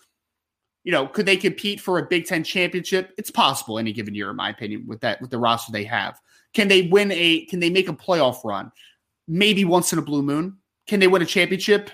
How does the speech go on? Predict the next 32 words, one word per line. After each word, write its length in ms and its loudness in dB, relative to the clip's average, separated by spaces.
a, 240 -2
a 100 -4
national 380 0
championship? 420 -2
I 80 2
don't 200 -2
think 180 -8
so. 380 -10
No, 240 2
I 100 2
don't 180 0
think 120 -2
that 160 -4
they 80 2
are, 240 2
which 160 -8
is 120 -8
why 160 4
that 160 -2
they're 120 0
lower 420 0
on 160 2
my 140 2
list. 340 -2
I 80 -2
think 140 -4
that 100 -4
they're 100 -8
down 220 2
at 80 0
number 160 0
nine. 300 2